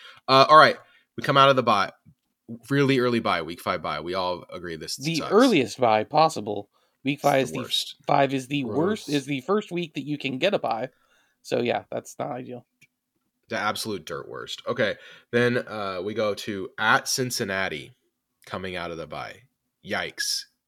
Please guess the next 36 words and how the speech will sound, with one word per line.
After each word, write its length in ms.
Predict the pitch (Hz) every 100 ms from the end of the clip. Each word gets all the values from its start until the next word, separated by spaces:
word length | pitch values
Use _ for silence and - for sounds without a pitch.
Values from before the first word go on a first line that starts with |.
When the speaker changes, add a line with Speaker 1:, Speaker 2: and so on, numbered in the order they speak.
| _ _ _ - _ _
Speaker 1:
Big 240 | 120 123 107
yikes. 540 | 101 85 - - -
Uh, 100 | 85 -
Eric, 240 | 107 107
what 60 | 113
do 60 | 104
you 60 |
think? 300 | 101 90 71 _ _ _ _ - _ _ _ -
Speaker 3:
Uh, 320 | 135 131 131 131
after 400 | 185 - 170 131
a 60 | 117
<laughs> 80 |
week 460 | 123 139 143 208 -
of 180 | 117 -
taking 380 | 175 190 156 123
it 140 | 113
easy, 520 | 165 175 113 117 101 - - -
the 120 | 104
Hawks 320 | 151 160 -
have 100 | 110
been 160 | 117 120
eating 240 | 127 87
Skyline 800 | - - 127 175 180 165 175 175
chili 440 | - 180 190 123
for 200 | 101 104
a 80 | 101
whole 280 | 107 180 139
week 220 | 160 190
and 120 | 147
a 80 | 110
half. 460 | 127 208 143 - - - - -
I 100 | 160
got 200 | 165 107
it 80 | 85
as 80 |
a 100 | 82